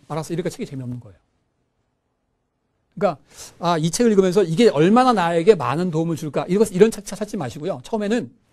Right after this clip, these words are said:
책을 잘 읽-, 읽어가는 방법 중에 하나는 "맞아, 맞아." 라고 할 만한 책들을 먼저 보세요.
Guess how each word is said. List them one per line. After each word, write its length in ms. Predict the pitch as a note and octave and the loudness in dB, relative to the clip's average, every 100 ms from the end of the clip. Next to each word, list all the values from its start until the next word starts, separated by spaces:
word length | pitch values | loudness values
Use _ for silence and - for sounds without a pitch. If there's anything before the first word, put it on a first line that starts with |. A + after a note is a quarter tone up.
| _ _ _ | _ _ _
책을 320 | - B3+ B3+ | -8 -2 -2
잘 240 | - D3+ E3+ | -2 -6 -4
읽-, 300 | D3+ F#3 E3+ | -6 -4 -2
읽어가는 320 | E3+ E3+ E3 | -2 -4 -6
방법 260 | C3+ C#3+ - | -8 -8 -8
중에 120 | D#3+ | -10
하나는 400 | C#3+ F#3 F3 - _ _ _ _ _ _ | -8 -6 -6 -10 _ _ _ _ _ _
"맞아, 220 | - D3 D#3 | -10 -8 -8
맞아." 280 | A#2 - _ _ _ _ _ | -12 -14 _ _ _ _ _
라고 260 | - E3 F3+ | -6 -4 -4
할 160 | F3 G3+ | -4 -6
만한 220 | F#3 E3 | -6 -8
책들을 640 | D#3+ - F#3 F#3 G3 D4 G#3+ | -12 -12 -10 -6 0 0 0
먼저 280 | D#3 D3+ | -2 -2
보세요. 380 | C#3+ A#2+ - - | -6 -10 -14 -20